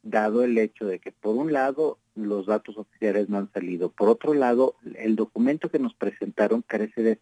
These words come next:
todo rigor metodológico. Haz de cuenta que compararon tasas anuales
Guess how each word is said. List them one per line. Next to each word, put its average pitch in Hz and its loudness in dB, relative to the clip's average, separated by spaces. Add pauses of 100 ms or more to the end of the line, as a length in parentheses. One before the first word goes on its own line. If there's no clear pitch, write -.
(140)
todo 143 6
rigor 101 -2
metodológico. - -8 (580)
Haz 113 4
de 123 4
cuenta 120 2
que 101 -4
compararon 117 2 (560)
tasas 131 2
anuales 127 -2